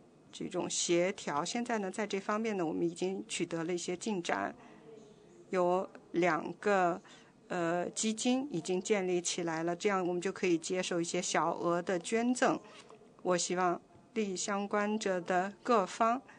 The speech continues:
那么都能够有一些这些，呃，捐助，那么能够使得R G F的运作更加稳定，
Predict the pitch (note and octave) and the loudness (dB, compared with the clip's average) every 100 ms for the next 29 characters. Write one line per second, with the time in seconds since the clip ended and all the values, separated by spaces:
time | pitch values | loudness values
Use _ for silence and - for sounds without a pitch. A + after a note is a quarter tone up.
0 | - - - A3 G3 F#3+ F#3 A#3+ B3 B3 | -20 -20 -14 -6 -4 -2 0 4 4 4
1 | G3 F3+ F#3 G#3+ A3+ A3 F3+ - - - | 2 0 0 -2 2 4 2 -2 -12 0
2 | F3+ E3+ - F3 E3+ - F#3 F#3 G3+ - | 2 2 0 -2 -2 0 2 0 -2 -12
3 | - - - - - - F#3+ F3 - F3+ | -20 -20 -20 -20 -8 0 0 2 0 2
4 | F3+ F#3 - - - - - - - E3 | 2 -2 -10 -20 -20 -20 -20 -8 -2 2
5 | F3 - - G#3 G#3+ A3 G#3+ D#3+ G3 - | 0 -2 0 2 2 0 2 2 0 -10
6 | - - - F#3 F3+ F3+ G3 G#3 G3 - | -20 -8 -2 2 4 2 2 0 0 -2
7 | F3+ E3 D#3+ E3+ E3+ F3+ - - - F#3+ | 2 0 2 2 2 0 -8 -14 2 2
8 | E3+ F#3+ F#3+ G#3 G3+ - - F3 F#3+ A3+ | 2 -4 0 0 0 -4 -6 -4 0 0
9 | F#3+ - F#3 D3+ - - F3+ E3 E3 E3+ | 0 0 0 0 -8 -2 0 2 0 0
10 | F3+ E3+ E3+ F3 A3 G3+ | 2 2 2 0 0 0